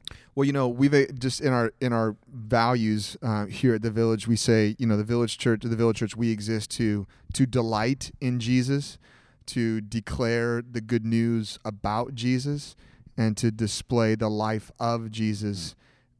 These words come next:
Speaker 1: because every village needs Jesus. So even in our statement there, I mean, you heard
Speaker 2: Yeah.
Speaker 1: his name quite a few
Speaker 2: Right,
Speaker 1: times,
Speaker 2: right.
Speaker 1: and, and that's intentional for us. We just, we feel like, <laughs>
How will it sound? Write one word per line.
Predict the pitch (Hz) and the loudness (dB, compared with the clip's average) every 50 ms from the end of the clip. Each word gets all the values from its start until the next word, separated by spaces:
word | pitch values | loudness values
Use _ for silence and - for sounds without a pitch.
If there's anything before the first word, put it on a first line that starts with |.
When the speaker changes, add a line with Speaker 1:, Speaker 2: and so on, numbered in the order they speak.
| _ _ - | _ _ -6
Speaker 1:
because | - 120 127 120 107 - | -4 -2 0 -2 -2 -2
every | - 123 120 113 110 117 110 | -2 -4 -2 -2 -2 -2 -2
village | 101 110 110 107 104 101 98 98 101 | -2 -2 -2 0 -2 -2 -6 -6 -6
needs | 107 107 104 104 101 95 - - | -6 -4 -4 -4 -6 -8 -10 -14
Jesus. | 117 110 110 110 113 110 104 110 101 92 92 - _ - - - _ - | -12 -8 -6 -4 -4 -4 -4 -6 -8 -10 -12 -16 _ -20 -20 -20 _ -4
So | - - 139 127 123 - _ _ - | 2 4 4 4 2 0 _ _ 0
even | 175 170 175 196 196 | 2 4 6 6 6
in | 175 151 | 4 4
our | 131 117 | 2 2
statement | - - 170 160 143 117 113 110 | 2 2 2 4 4 2 0 2
there, | 110 110 | 2 2
I | 107 | 2
mean, | 107 110 110 | 0 0 0
you | 113 113 117 | 2 4 4
heard | 120 | 4
Speaker 2:
Yeah. | 135 131 | 4 4
Speaker 1:
his | 110 110 | 2 0
name | 117 117 110 110 107 117 | -2 -2 -2 -2 -4 -6
quite | - - - 123 113 | -6 -2 0 2 2
a | 113 | 2
few | 117 127 | 2 2
Speaker 2:
Right, | 135 120 | 2 2
Speaker 1:
times, | 135 120 117 117 113 | 2 2 2 2 0
Speaker 2:
right. | 123 127 147 | 0 0 0
Speaker 1:
and, | 147 156 - | 0 0 0
and | - 151 147 | 0 2 4
that's | 160 170 190 180 - | 4 4 2 2 -2
intentional | 196 175 - - 147 147 147 - 147 120 | -4 -4 -2 -2 -4 -4 -2 -4 -4 -4
for | - - 110 101 | -4 -2 -4 -2
us. | 98 98 98 - - - - - - _ _ _ | -2 -4 -6 -8 -10 -14 -18 -20 -20 _ _ _
We | - 135 | -2 0
just, | 127 143 147 131 - - - - - | 2 2 2 2 0 -4 -8 -8 -10
we | - 147 | -10 -6
feel | - - 147 139 | -2 0 2 2
like, | 135 120 110 - _ _ _ _ _ _ _ _ _ _ _ _ _ - | 2 0 -2 -4 _ _ _ _ _ _ _ _ _ _ _ _ _ -10
<laughs> | - | -4